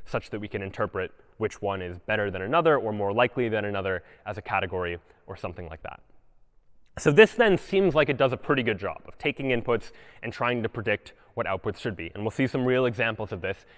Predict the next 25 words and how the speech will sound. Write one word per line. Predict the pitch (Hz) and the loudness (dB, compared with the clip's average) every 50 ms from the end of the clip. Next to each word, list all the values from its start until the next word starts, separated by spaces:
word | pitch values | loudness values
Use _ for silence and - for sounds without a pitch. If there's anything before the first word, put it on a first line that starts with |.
| - - - | -20 -14 -10
in | 113 | -4
just | 101 107 - - | -4 -4 -4 -4
a | 131 | -4
moment | 107 98 101 104 104 - | -4 -4 -4 -4 -4 -4
as | 123 110 101 | -4 -4 -4
well. | - - - 123 - _ _ _ _ _ _ _ _ _ _ - | -6 -8 -8 -12 -16 _ _ _ _ _ _ _ _ _ _ 2
But | 156 156 | 2 4
it's | 151 - | 4 4
important | 175 160 - 254 247 240 226 202 | 4 6 6 6 6 6 6 6
then | 208 202 | 6 6
to | 170 - | 4 2
think | - 196 175 170 | 2 0 0 4
about | 156 147 143 135 135 | 4 6 4 6 4
what | 151 156 - | 2 2 2
the | - 147 | 2 2
limitations | 135 143 143 139 123 - - 147 147 - - 131 110 113 110 110 - - - - | 2 2 2 2 0 0 -2 -2 -2 -2 -2 -4 -4 -4 -6 -6 -8 -12 -10 -8
of | - 123 117 | -6 -4 -2
this | 120 120 - | -4 -4 -2
sort | - 131 117 113 | -2 -2 -2 -2
of | - | -4
approach | 107 - - - 107 98 90 - - - - - - - - | -6 -6 -2 -2 -2 -2 -2 -6 -10 -14 -16 -20 -20 -14 -8
is, | 110 101 - - - - | -8 -8 -8 -8 -12 -14
of | 107 95 | -12 -4
just | 95 104 98 - - | -2 -4 -4 -2 -2
taking | - 127 - 123 117 110 110 | -2 0 2 2 2 0 0